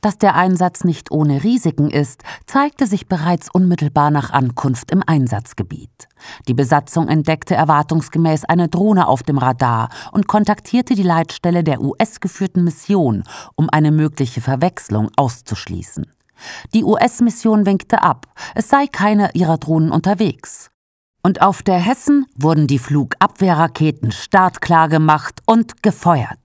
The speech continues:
Der Abschuss sei dann aber nicht gelungen, hieß es etwas unscharf vom Sprecher des Verteidigungsministeriums,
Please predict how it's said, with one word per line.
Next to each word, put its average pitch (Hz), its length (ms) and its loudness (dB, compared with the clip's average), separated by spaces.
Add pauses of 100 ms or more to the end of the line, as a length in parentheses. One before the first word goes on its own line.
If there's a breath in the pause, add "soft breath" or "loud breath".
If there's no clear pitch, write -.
(1000)
Der 185 180 2
Abschuss - 520 -2
sei 208 220 4
dann 196 180 2
aber 180 460 2
nicht - 420 -2
gelungen, 185 640 2
hieß 175 300 -2
es 220 160 0
etwas - 440 -4
unscharf 147 880 0
vom 156 200 -2
Sprecher 156 440 -4
des 151 180 -4
Verteidigungsministeriums, 156 1700 0